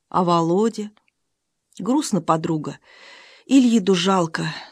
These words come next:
только-только начала оправляться. Когда все столпились у могилы, оказалось, что пришло много народу, в том числе и группка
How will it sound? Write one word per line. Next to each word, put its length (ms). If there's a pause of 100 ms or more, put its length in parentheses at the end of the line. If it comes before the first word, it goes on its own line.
только-только 960
начала 680 (640)
оправляться. 1160 (1400)
Когда 460 (420)
все 220
столпились 640
у 40
могилы, 500
оказалось, 600
что 280
пришло 480
много 480
народу, 560 (200)
в 80
том 220
числе 460
и 200
группка 720